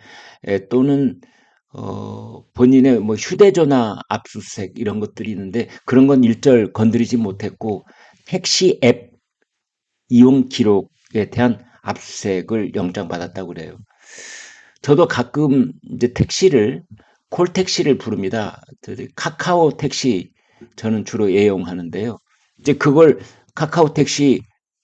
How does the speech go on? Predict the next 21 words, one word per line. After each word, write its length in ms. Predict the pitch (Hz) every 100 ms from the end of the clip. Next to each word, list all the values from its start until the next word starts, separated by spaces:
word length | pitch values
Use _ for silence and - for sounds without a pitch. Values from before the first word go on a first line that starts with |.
| _ _
이렇게 340 | - - 135
신청을 460 | 123 160 156 143 131
하면은 400 | 135 127 113 104
내가 340 | 117 131 123 - _ -
여기 380 | 110 120 127 139
지금 260 | - 117 127
있는 180 | 117 117
곳에서 540 | 107 117 107 165 160 _ _ -
어디까지 440 | 107 120 131 113
가겠다. 640 | - 104 101 - 85 80 _ _ _ _ _ _ _ _ _ _
가령 340 | 104 104 107
여기서 320 | 107 107 107 117
제가 300 | 117 117 110 -
서초역까지 720 | - 185 180 185 160 147 117 107
가겠다. 640 | 98 92 - 98 110 110 _ _ _ _ -
또는 200 | 117 113
뭐 160 | 110
서울대병원까지 1000 | 104 165 170 156 147 127 120 107 - 101 95
가겠다. 540 | 98 92 92 107 101
이렇게 400 | - 110 107 120
이제 360 | 101 85 95